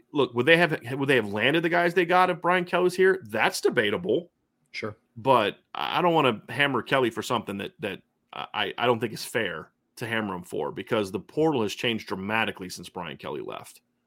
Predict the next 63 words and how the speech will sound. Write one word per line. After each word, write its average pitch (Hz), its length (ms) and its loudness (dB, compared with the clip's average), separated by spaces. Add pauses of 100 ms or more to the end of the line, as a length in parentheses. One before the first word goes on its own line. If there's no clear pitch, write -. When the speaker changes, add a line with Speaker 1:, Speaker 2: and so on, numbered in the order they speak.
Speaker 1:
I 110 120 0
mean, 123 100 2
it's 135 140 4
Speaker 2:
Just, - 360 0
in 127 80 -6
just 180 260 4
a 151 40 6
year, 113 400 2
man, 101 240 -4
it's 113 160 -6
changed 135 220 4
Speaker 1:
Yeah. 127 100 4
Speaker 2:
so 87 80 -4
much. 104 300 -8
Speaker 1:
I - 20 -2
mean, 151 120 4
Speaker 2:
It's 127 80 -4
wild. 113 260 -2
Speaker 1:
th-, 127 180 -6
th-, - 160 -8
this 175 260 6
existed 180 600 2
his 214 240 -2
last 214 320 2
year 208 100 2
at 196 60 0
Notre 208 200 0
Dame, 214 280 0
but 139 100 4
it 139 60 4
was 127 120 -2
just 135 200 -4
a 120 40 -2
different 113 400 0
an-, 110 200 0
it's - 120 -8
just - 220 -6
a 113 60 2
di-, 95 300 -4
this 180 260 0
last 156 380 2 (340)
calendar 135 440 4
year 113 220 2
is 95 60 -8
just, - 260 -10 (480)
it's 185 200 2
turned 156 260 2
into 131 260 0
some 120 220 2
monster 107 480 0
that 95 120 -4
I, 104 140 -2 (600)
that 104 200 0
I, 98 160 2
Speaker 2:
With, - 180 0 (160)
with, 135 180 4
Speaker 1:
it's - 140 -10
even 147 120 6
Speaker 2:
with 139 60 6
the 139 120 8
Speaker 1:
worse 139 80 8
Speaker 2:
N 135 60 8
I 139 40 2